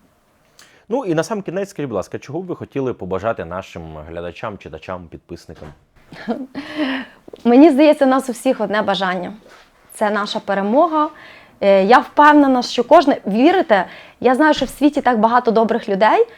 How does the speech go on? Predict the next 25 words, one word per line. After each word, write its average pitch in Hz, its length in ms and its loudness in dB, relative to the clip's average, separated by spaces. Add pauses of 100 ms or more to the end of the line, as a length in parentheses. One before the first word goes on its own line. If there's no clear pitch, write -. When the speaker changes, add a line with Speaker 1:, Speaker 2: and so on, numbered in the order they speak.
(240)
Speaker 2:
і 202 60 -6
я 233 120 2
впевнена, 277 420 2
що 240 180 -4
кожен 262 380 4
з - 80 -14
нас, 427 360 -2 (280)
е, 185 280 -2 (200)
кожний 294 400 8
на 220 100 -2
своєму 214 480 -2
місці 247 340 -2
працює 190 360 -8
на 180 120 -8
цю 175 140 -12
перемогу. 165 420 -12 (140)
Я 226 160 4
просто 262 380 2
вірю 208 340 2
в - 40 -8
це. - 180 -10 (360)
Я 208 160 2
щиро 302 380 4
бажаю, 226 520 2 (440)
е, - 160 -8